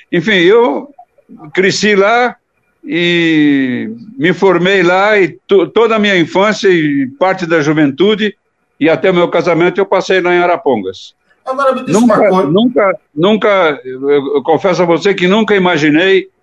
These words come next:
Speaker 1: nunca pensei em ser radialista, nunca pensei em ser jornalista, nunca pensei, eu tava ligado na minha profissão, eu me formei em técnico de contabilidade.
Speaker 2: Sim.
Speaker 1: E, mas aí,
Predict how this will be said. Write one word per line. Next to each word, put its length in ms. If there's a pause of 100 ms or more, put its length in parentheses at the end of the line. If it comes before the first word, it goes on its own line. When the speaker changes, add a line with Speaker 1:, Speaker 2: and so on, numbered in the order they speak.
(260)
Speaker 1:
nunca 320
pensei 540
em 40
ser 240
radialista, 760 (400)
nunca 300
pensei 480
em 40
ser 220
jornalista, 800
nunca 280
pensei, 320
eu 160
tava 280 (600)
ligado 600
na 120
minha 220
profissão, 500
eu 80
me 140
formei 300
em 60
técnico 520
de 80
contabilidade. 840 (260)
Speaker 2:
Sim. 440
Speaker 1:
E, 420 (420)
mas 200
aí, 400